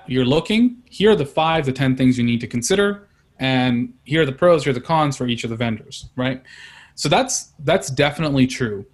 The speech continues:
I think the longer, or, like, the longer term benefit of this approach,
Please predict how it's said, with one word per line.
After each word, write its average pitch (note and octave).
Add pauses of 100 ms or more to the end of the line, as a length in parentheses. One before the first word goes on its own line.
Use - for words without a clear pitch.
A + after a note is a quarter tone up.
I D3
think C4
the F3
longer, D#3+
or, C#3+
like, C3
the B2
longer F3+
term D3+
benefit C3+ (400)
of C3
this C#3
approach, C3+